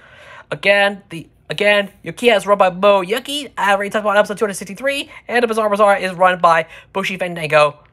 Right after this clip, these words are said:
That I already talked about on episode fifty-two. So please check out these two episodes if you haven't seen yet. Moving on, April sixteenth, two thousand eight, grocery store.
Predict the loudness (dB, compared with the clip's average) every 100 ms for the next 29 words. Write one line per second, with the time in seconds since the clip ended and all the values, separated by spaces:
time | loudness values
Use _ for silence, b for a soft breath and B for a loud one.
0 | _ 0 2 2 0 -2 -4 0 0 0
1 | 0 0 0 -4 -4 -14 -12 -4 -4 -4
2 | -8 -10 -12 -12 -10 -8 -8 -10 -8 -8
3 | -4 -6 -6 -8 -10 -12 -8 -2 -2 -2
4 | B B -6 2 2 2 -6 b -4 -2
5 | -4 -6 -4 2 0 0 -2 -2 -4 0
6 | 2 2 0 -4 0 0